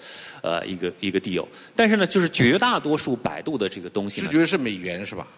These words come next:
Speaker 1: 美元，美元。
Speaker 2: 美元，
Speaker 1: 对，
Speaker 2: 哎。
Speaker 1: one point nine billion
Speaker 2: 哎，哎。
Speaker 1: U S dollar。对，所以就绝大多数百度的这个东西呢，创新呢，是我们自己，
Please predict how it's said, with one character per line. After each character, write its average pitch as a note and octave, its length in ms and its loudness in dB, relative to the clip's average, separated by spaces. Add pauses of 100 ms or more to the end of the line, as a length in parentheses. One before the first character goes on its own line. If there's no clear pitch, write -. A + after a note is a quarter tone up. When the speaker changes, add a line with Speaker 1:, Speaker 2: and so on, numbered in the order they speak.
(100)
Speaker 1:
美 C3+ 160 2
元， A2+ 180 4
美 G2+ 120 -4
元。 F2+ 100 -4
Speaker 2:
美 A2+ 80 2
元， G2+ 180 4
Speaker 1:
对， A2+ 280 -4
Speaker 2:
哎。 A2 40 -4
Speaker 1:
one C3 160 2
point D3+ 140 2
nine A#2+ 180 2
billion A#2+ 300 4
Speaker 2:
哎， C3 140 -2
哎。 A2+ 40 2
Speaker 1:
U A2 60 4
S G2 160 0
dollar。 F#2+ 220 0 (280)
对， A2+ 200 4
所 G3+ 180 0
以 G#3+ 40 0
就 G#3 120 -4
绝 G3+ 240 2
大 C4+ 160 2
多 G3 160 4
数 E3 140 -2
百 F#2+ 180 -4
度 B2 180 -4
的 A2+ 60 -8
这 G#2 160 -4
个 G2+ 80 -2
东 G#2 180 -4
西 G#2+ 120 -8
呢， F#2 80 -8
创 G2+ 200 -6
新 G2+ 160 -10
呢， F#2 100 -10
是 - 180 -4
我 F#2+ 140 -4
们 E2+ 180 -10
自 A#2 160 -10
己， F2+ 200 -14